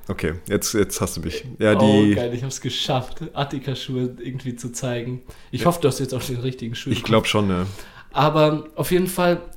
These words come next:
Speaker 2: solche Schuhe sind halt genau die Schuhe, die eigentlich zu diesem Outfit passen würden, die
Speaker 1: Ja, aber das finde
Speaker 2: der
Speaker 1: ich
Speaker 2: Stil wären.
Speaker 1: Ich find halt, dass, ähm,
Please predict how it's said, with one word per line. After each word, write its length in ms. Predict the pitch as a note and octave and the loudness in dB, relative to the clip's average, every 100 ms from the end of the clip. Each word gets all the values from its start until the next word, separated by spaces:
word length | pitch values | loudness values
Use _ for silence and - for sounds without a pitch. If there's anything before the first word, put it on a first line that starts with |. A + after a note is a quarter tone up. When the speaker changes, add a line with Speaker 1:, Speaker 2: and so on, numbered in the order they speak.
| - | -10
Speaker 2:
solche 380 | C3+ F3 F#3 F#3 | 2 4 4 2
Schuhe 300 | - E3 D3+ | 0 2 2
sind 360 | C#3+ D#3 E3 | 2 0 0
halt 260 | D#3 D3 D3 | 2 0 0
genau 320 | C#3+ D3 D#3+ | 0 2 2
die 200 | D3+ E3 | 2 -2
Schuhe, 320 | - - D#3+ | -4 -2 0
die 140 | D3 - | 0 0
eigentlich 300 | C#3+ C#3+ C#3+ | -2 -4 -6
zu 100 | C#3+ | -6
diesem 240 | C3+ C#3 | -6 -4
Outfit 340 | C3+ C#3 C#3 - | -4 -4 -6 -2
passen 360 | C#3+ - A#2+ | -2 -2 -6
würden, 260 | A2 G#2 G#2+ | -6 -6 -8
die 460 | B2 B2+ C3+ C3+ - - - - - - - - - - - | -4 2 2 0 -6 -18 -18 -18 -18 -20 -20 -16 -14 -14 -6
Speaker 1:
Ja, 420 | G2+ G2 C#3+ E3 | -2 2 4 2
aber 220 | - B2 B2+ | 4 4 4
das 300 | - C#3 - | 2 0 4
finde 180 | D#3 D#3 | 6 4
Speaker 2:
der 60 | |
Speaker 1:
ich 80 | - - | 2 -4
Speaker 2:
Stil 380 | F3 F#3+ D#3+ C3 | 0 2 2 6
wären. 500 | C3+ B2+ B2 G#2 G#2 - - - - - - | 6 6 2 -2 -6 -10 -12 -12 -12 -12 -6
Speaker 1:
Ich 160 | - - | -6 0
find 240 | E3 E3 | 0 2
halt, 480 | D3 C#3 B2+ - - - - - - | 4 4 4 -4 -6 -8 -10 -2 2
dass, 420 | B2 - - - | 2 2 0 -2
ähm, 520 | A#2+ G#2+ G#2+ G#2+ G#2 | 0 2 0 -2 -6